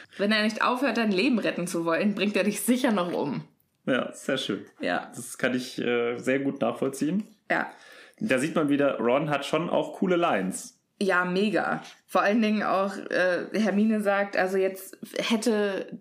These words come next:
Speaker 1: Dobby doch nur erzählt, was es für ein Monster ist, was hier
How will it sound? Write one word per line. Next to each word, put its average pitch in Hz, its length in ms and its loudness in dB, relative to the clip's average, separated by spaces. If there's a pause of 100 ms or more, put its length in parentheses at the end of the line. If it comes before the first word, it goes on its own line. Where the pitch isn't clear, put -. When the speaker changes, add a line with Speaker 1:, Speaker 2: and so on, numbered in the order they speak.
(220)
Speaker 1:
Dobby 220 260 2
doch 202 200 2
nur 214 120 2
erzählt, 208 380 0
was 208 160 0
es 214 140 -4
für 190 100 0
ein 175 180 0
Monster 190 460 0
ist, 165 220 -2
was 165 160 -4
hier 170 160 -2